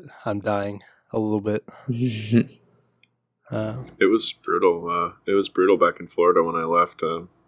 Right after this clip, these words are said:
Speaker 3: we don't usually get above a hundred. It's usually nineties is pretty brutal for us, but, uh, it was over a hundred and it was miserable.
Speaker 2: See, this is why summer is great for anime.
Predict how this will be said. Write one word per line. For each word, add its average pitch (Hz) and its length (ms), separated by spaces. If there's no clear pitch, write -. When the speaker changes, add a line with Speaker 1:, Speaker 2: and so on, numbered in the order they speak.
Speaker 3:
we 92 120
don't 98 200
usually 95 320
get 92 140
above 90 220
a 87 60
hundred. 80 380
It's - 420
usually 101 320
nineties 90 480
is 82 100
pretty 82 240
brutal 80 300
for 71 260
us, 73 200
but, 71 260
uh, - 320
it 82 80
was 85 220
over 85 200
a 82 60
hundred 80 300
and 76 120
it 67 140
was - 480
miserable. 76 480
Speaker 2:
See, - 560
this 98 240
is 98 120
why 101 600
summer 98 400
is 101 100
great - 260
for 101 120
anime. 139 420